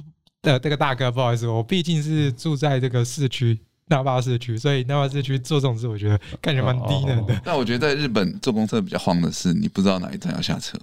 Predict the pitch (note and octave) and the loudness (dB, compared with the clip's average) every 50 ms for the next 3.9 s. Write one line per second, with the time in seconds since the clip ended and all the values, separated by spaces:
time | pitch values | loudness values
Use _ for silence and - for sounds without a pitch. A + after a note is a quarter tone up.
0 | - _ - E3 F3+ G#3+ B3 B3+ - F#3 E3 F3+ A#3 A#3 G#3+ G3 F#3 E3+ D#3 - | -16 _ -6 -2 0 0 0 0 0 0 0 0 2 0 2 2 2 0 0 -4
1 | _ _ _ _ - A2+ A#2 A#2 A2+ F3 E3+ D#3+ D#3 C#3+ D3+ - E3 D3 B2+ A#2+ | _ _ _ _ -2 0 2 2 2 2 2 2 0 -2 -4 -6 -4 -2 0 0
2 | C3+ - F#3+ E3+ D#3+ D3 F3 D#3+ D3 C#3 B2+ C#3+ C#3 C3+ B2 B2 - D3 B2+ - | 0 0 0 0 0 2 2 2 2 2 0 0 0 0 0 0 0 0 0 0
3 | D3 A#2 A#2 G#2 A2 G#2+ G#2+ A#2 G#2+ G2+ G#2 G#2 G#2+ G#2+ G#2 - - G2 | 0 0 0 0 0 0 0 0 0 0 2 4 4 4 2 0 -6 -14